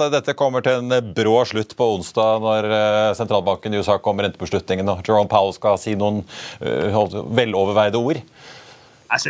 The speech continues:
Speaker 2: det kan godt tenkes. Jeg synes det er vanskelig å finne tidspunktene, men jeg tror nok når ting stiger mye uten, altså, veldig god grunn for å stige, så, så pleier det å komme tilbake. Så jeg tror absolutt det, det kommer tilbake om ikke så for lenge.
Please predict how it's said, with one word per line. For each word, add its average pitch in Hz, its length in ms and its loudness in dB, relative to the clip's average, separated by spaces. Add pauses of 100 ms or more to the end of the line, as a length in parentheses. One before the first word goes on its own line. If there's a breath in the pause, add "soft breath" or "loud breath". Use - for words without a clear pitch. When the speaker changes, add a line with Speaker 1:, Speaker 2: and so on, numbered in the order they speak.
Speaker 2:
det 127 80 -2
kan 165 160 6
godt 156 160 4
tenkes. 123 320 -2
Jeg 143 140 2
synes 151 100 4
det 143 80 2
er 123 60 0
vanskelig 139 340 0
å - 60 -8
finne 131 180 -2
tidspunktene, 127 640 -2
men 135 160 -8
jeg 143 80 -12
tror 147 240 2
nok 123 320 -8
når 139 160 -2
ting 170 240 4
stiger 139 560 -2
mye 135 300 0
uten, 147 180 -4
altså, 147 160 -6 (320)
veldig 147 400 4
god 139 160 2
grunn 151 320 6
for 131 240 -4
å - 40 -2
stige, 160 440 2
så, 156 160 -4
så 143 160 -4
pleier 143 400 2
det - 80 -10
å - 80 -18
komme 131 240 -12
tilbake. - 560 -8
Så - 160 0
jeg 135 240 -6
tror 151 160 0
absolutt 151 400 0
det, 139 240 0
det 135 160 0
kommer 131 240 4
tilbake 120 400 -2
om 127 80 0
ikke 127 240 -2
så 131 80 0
for 127 160 -8
lenge. 156 240 -14